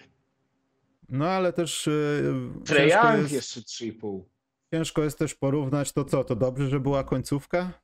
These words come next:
Speaker 1: To dobrze świadczy o zawodniku, że była końcówka? No bo tak trochę nie do końca, wiesz, bo albo ty goniłeś, albo ty doprowadziłeś do tego, że jest końcówka, że nie dominowałeś na tyle w spotkaniu, że w trzech ostatnich minutach poszliście z kolegami po parówki i siedzieliście na ławce już.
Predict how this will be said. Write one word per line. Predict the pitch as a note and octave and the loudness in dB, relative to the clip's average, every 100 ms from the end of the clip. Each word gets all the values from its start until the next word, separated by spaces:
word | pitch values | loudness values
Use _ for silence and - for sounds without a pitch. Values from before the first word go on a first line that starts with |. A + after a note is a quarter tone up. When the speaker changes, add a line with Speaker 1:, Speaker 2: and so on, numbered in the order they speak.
| _ | _
Speaker 1:
To | A#2 A#2 A#2+ A#2 | -2 0 0 0
dobrze | G#2+ B2 A#2 B2 | 0 -2 -2 -2
świadczy | - B2+ B2+ C3 | 0 -2 -2 -2
o | |
zawodniku, | B2 B2+ B2 A#2 B2+ B2 | 0 0 -2 -2 -4 -2
że | B2+ | -2
była | A#2+ B2+ | 0 -2
końcówka? | B2 A#2+ C#3 C3 - E3 E3+ | -2 -4 -4 -4 -2 -4 -4
No | C3+ | -2
bo | D#3 | 0
tak | F#3+ F#3 | -2 -2
trochę | - F3 F3+ | -2 -2 0
nie | F3+ | 0
do | F3+ | 0
końca, | G#3+ G3+ C#3+ | 0 0 0
wiesz, | B2+ A#2 | 0 0
bo | A#2 | 0
albo | B2+ B2+ | 0 -2
ty | B2 | -2
goniłeś, | C3 C#3 D3 D#3 F3 | -2 0 0 -2 0
albo | D3 C#3+ D3 | 0 0 -2
ty | F3 | -2
doprowadziłeś | E3 C#3 B2 A2+ A2+ | 0 0 0 0 0
do | G#2 | 0
tego, | - G#2+ A#2+ | -2 -2 0
że | G#2+ | 0
jest | G#2 | -2
końcówka, | - G#2 A#2+ C#3 - F#2+ | -2 -4 -2 -4 -4 -6
że | F2+ F#2+ F#2+ F#2+ _ _ _ _ _ _ - G#2 | -2 -2 -2 -4 _ _ _ _ _ _ -10 -4
nie | G#2 | -4
dominowałeś | F#2 F#2+ A2+ A#2 A2+ C3+ B2+ G#2+ | -4 -2 0 0 0 0 0 -2
na | G2+ | -2
tyle | G2+ F#2 | -2 -2
w | |
spotkaniu, | - G2+ - G2+ G#2+ G#2 | -6 -10 -4 -2 -2 -4
że | F#2+ | -6
w | |
trzech | - G#2+ | -6 -4
ostatnich | G2+ A2 G#2 G2 | -4 -4 -4 -4
minutach | G2 G2 A2+ G#2+ | -4 -2 -2 -4
poszliście | G2 - G#2 G#2 | -6 -8 -8 -8
z | - | -6
kolegami | G2+ G2 G2 G2+ | -4 -2 -2 -2
po | - | -4
parówki | - G2+ F#2 - G2+ | -2 -2 -2 -6 -6
i | G2+ G#2 | -4 -4
siedzieliście | - G#2 G2+ G2 A#2+ | -6 -6 -6 -6 -4
na | B2+ | -2
ławce | C#3 - - | -2 -4 -8
już. | E2 - | -10 -12